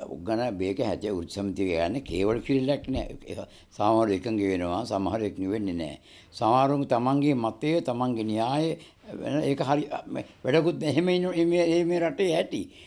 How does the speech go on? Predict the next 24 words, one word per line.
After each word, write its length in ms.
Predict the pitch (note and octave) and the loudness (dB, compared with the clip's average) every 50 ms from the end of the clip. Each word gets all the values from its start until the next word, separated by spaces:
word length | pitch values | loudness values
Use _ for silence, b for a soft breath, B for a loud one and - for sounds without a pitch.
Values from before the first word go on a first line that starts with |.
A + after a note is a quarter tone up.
| B B | B B
ඒ 200 | B B2+ B2 C3 | B -2 0 2
නිසා 200 | C#3 D3 C#3 D#3+ | 2 2 2 2
ඒක 120 | C#3 C#3 C#3+ | 2 2 2
තමයි 380 | C#3 D3+ D#3 D#3+ D#3+ E3 F3 | 2 0 2 2 0 0 0
මධ්‍යස්ථව 680 | D3+ C3 B2 B2 A#2+ C3 - E3+ - - - - - F3 | 0 0 0 0 0 2 2 2 2 0 -4 -6 -4 -2
හැම 180 | D#3 A#2 C#3+ D#3 | -2 -2 -2 -2
කටයුත්තකදීම 920 | - C#3 A#2+ A2+ C#3 C#3 C#3 C#3 - D#3+ D3+ D3+ D3+ C#3 D3+ D#3+ E3+ D#3+ | 0 0 0 0 0 0 0 0 -2 -2 -2 0 0 2 2 4 4 4
අපි 260 | D#3+ D3+ - - E4 F#4+ A4 - b b b b b b b | 2 0 0 -2 -6 -6 -6 -8 b b b b b b b
කටයුතු 300 | - B2+ C3 C#3+ C#3 C#3+ | -2 0 0 2 2 2
කරන 300 | C#3 C#3+ C#3+ D#3 E3 E3 | 0 0 0 0 0 2
මේ 140 | E3+ E3+ D#3+ | 2 2 2
ඔක්කොම 280 | D3 - - F3+ F3+ F3 - - - | 2 0 -2 -6 -6 -4 -4 -6 -8
සාර්ථක 440 | - B2+ C3 E3 F#3 - - E4 B3+ | -8 -4 -2 -2 -2 -2 -4 -4 -6
වෙනවා. 320 | E2 D2 C#2+ - - - - _ - - - - - - - - | -4 -6 -6 -8 -12 -18 -20 _ -20 -18 -18 -18 -20 -20 -20 -16
හැම 260 | - - E2+ F2+ G2 A2+ | -10 -8 -6 -4 -2 0
එකම 480 | A#2 A#2+ B2+ C3 C#3 - C#3+ D3 D3 | 2 2 4 4 4 4 4 4 4
ඉන්නවා. 300 | C#3+ C3+ C3 C#3 C#3+ C#3+ | 4 4 4 4 2 2
දැන් 180 | C3+ C3+ A2+ G2 | 2 2 0 -2
බුදුන්ගේ 360 | F2+ F2+ F#2+ G#2 G#2+ G#2+ G#2+ | -4 -6 -6 -4 -4 -2 0
කාලේ 280 | G#2 G#2 A2 A#2 A#2+ G#2+ | 2 2 2 0 0 -2
දේවදත්තයයි 560 | F#2+ F2+ F#2 F#2+ F#2 F2+ F2 - - A2+ A#2 | -4 -4 -4 -2 -2 -2 -2 0 0 0 0
හිටියේ. 320 | B2+ C3 - - - - - - _ _ _ _ _ _ _ _ _ _ _ _ _ _ _ _ _ _ _ - | 0 -2 -6 -10 -14 -16 -18 -20 _ _ _ _ _ _ _ _ _ _ _ _ _ _ _ _ _ _ _ -10
ඒ 100 | F#2+ F2+ - - - - | -8 -8 -8 -10 -8 -2
අනු-, 260 | - A#2 B2 A#2 G#2+ | 0 2 2 0 -2